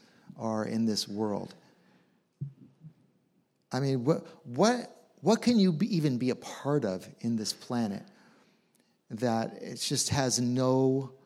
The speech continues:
there's, like, no membership requirements at all? You know, like, anybody can just be a part of this thing.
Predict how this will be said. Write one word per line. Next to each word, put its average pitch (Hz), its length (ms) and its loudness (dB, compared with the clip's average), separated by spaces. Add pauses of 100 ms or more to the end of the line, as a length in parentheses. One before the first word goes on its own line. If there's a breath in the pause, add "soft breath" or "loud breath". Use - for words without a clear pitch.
(400 soft breath)
there's, 135 240 0
like, 147 240 4
no 127 300 2
membership 120 680 -2
requirements 110 840 -4
at 107 160 -8
all? 95 540 -8
You 117 120 -2
know, 117 140 0
like, 107 320 -4
anybody 120 600 -4
can 104 240 -8
just 107 420 -6 (920 soft breath)
be 120 180 0
a 113 60 -2
part 110 420 -8
of 98 260 -12
this 98 380 -4 (360 soft breath)
thing. - 540 -6